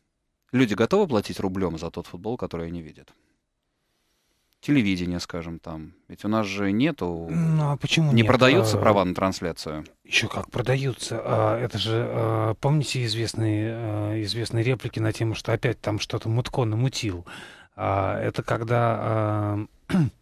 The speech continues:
Speaker 2: а, матчи футбольного чемпионата пе-, пе-, переводились с, из бесплатного доступа на Н Т В.
Speaker 1: На Н Т В плюс, да.
Speaker 2: Да, э, то есть сейчас они в платном доступе, и, насколько я понимаю, а, один, по-моему, матч, да, или два из каждого тура транслируются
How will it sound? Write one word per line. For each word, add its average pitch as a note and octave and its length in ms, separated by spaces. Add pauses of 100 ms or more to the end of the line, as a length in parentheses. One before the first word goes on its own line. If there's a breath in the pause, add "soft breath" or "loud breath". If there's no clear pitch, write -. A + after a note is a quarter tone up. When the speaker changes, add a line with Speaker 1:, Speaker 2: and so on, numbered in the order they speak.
(440)
Speaker 2:
а, A2+ 280
матчи G2+ 840
футбольного G#2 440
чемпионата C#3 540 (140)
пе-, A#2 100
пе-, - 180
переводились A2+ 760
с, - 560 (340 loud breath)
из A2 140
бесплатного A2+ 640
доступа A#2+ 420
на G#2+ 120
Н A2 140
Т B2+ 120
В. A#2 200
Speaker 1:
На A#2 120
Н A#2 80
Т B2 100
В A#2+ 140
плюс, G2 300
да. F2+ 280
Speaker 2:
Да, F#2 320
э, G#2 480
то - 80
есть G2+ 140
сейчас - 360
они A#2 160
в - 100
платном E3+ 420
доступе, A2+ 460
и, - 20
насколько G#2+ 420
я A2 60
понимаю, A#2 560
а, G#2+ 500
один, B2+ 320
по-моему, G2+ 380
матч, F#2 260
да, B2+ 140
или A#2 120
два G2+ 280
из F#2 100
каждого G2 400
тура G2 260
транслируются G2 840